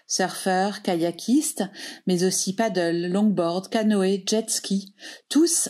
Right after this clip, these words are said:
amateurs de sensations fortes. Il est aussi l'occasion de réjouissance. On fête le mascaret chaque année à Saint-Pardon, à Vert,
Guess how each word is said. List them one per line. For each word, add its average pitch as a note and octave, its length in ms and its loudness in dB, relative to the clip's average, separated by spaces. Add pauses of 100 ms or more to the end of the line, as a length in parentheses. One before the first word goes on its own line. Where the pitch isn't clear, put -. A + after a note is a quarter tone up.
amateurs G3 540 0
de E3+ 80 -2
sensations E3+ 540 -4
fortes. - 500 -10 (640)
Il F#3 100 2
est G3+ 140 2
aussi A3 240 2
l'occasion G#3+ 420 2
de G3+ 80 2
réjouissance. F#3 800 -2 (400)
On F#3 100 0
fête A3+ 240 -2
le F#3+ 80 2
mascaret F#3+ 460 0
chaque C#4+ 220 -2
année C4 260 4
à B3 80 2
Saint-Pardon, G3 640 -2 (320)
à F3+ 140 0
Vert, D#3+ 440 -2